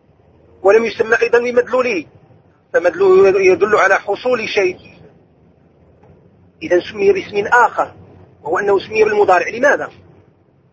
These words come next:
لأخذا من المضارعة، وهي المشابهة. هذا يعني،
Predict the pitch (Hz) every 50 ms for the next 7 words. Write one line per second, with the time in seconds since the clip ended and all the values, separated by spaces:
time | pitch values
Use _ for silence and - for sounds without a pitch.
0 | _ _ - 147 151 160 - 202 - - - 202 196 185 180 175 170 165 156 156
1 | 151 147 160 185 180 170 226 135 143 156 - - - - - - - - - _
2 | _ _ - 156 139 147 151 165 170 165 160 156 143 - 165 151 135 135 131 123
3 | 120 110 117 - - - - - - - - _ _ - - - _ _ _ _
4 | _ - 185 214 226 233 262 226 160 180 196 220 247 -